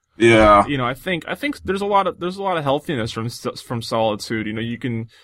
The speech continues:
Speaker 2: you can sort of, as long as, as long as you're still willing to connect with people who are engaging with you.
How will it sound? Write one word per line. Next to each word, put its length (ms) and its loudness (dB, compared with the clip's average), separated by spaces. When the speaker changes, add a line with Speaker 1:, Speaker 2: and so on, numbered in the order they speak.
Speaker 2:
you 120 -6
can 140 -2
sort 200 -2
of, 100 -2
as 160 0
long 220 0
as, 240 -6
as 120 -6
long 180 -2
as 80 -2
you're 80 -4
still 280 0
willing 260 -2
to 100 -12
connect 360 -6
with 120 -8
people 300 -6
who 80 -6
are 120 -4
engaging 440 -4
with 180 -6
you. 340 -8